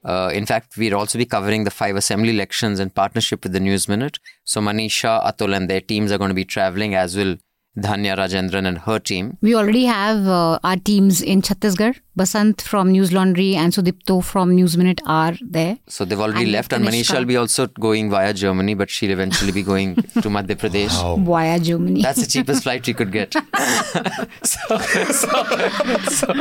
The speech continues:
Speaker 2: I'm gonna be in Berlin
Speaker 1: She's going
Speaker 2: on
Speaker 1: there f-
Speaker 2: an information tour organized by the government of Germany.
Speaker 1: Yes. So,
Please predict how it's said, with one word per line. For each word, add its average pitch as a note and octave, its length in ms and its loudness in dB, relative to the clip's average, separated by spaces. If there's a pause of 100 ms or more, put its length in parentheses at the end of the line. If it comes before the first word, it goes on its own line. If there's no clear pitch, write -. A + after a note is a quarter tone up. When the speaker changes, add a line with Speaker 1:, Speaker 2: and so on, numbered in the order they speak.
(380)
Speaker 2:
I'm A3 160 4
gonna A#3 160 4
be A3+ 120 4
in G3+ 180 6
Berlin F#3+ 840 4
Speaker 1:
She's A2 200 -6
going D3 160 0
Speaker 2:
on G3+ 60 0
Speaker 1:
there G#3+ 100 0
f- - 60 0
Speaker 2:
an A#3+ 120 2
information C4+ 840 4
tour D#3 460 -4
organized E3+ 540 0
by D#3+ 140 0
the E3 100 -2
government E3 340 2
of D#3+ 80 0
Germany. A2 500 -4
Speaker 1:
Yes. G#2 300 -4
So, - 680 -2